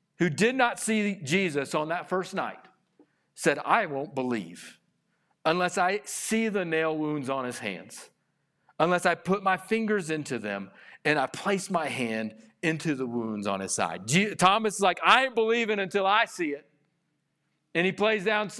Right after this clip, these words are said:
lays down some pretty hard stipulations. Why wasn't Thomas in the room?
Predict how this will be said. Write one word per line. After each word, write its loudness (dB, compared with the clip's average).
lays 2
down 2
some -6
pretty -2
hard 2
stipulations. -2
Why 6
wasn't 2
Thomas 2
in 0
the 4
room? 2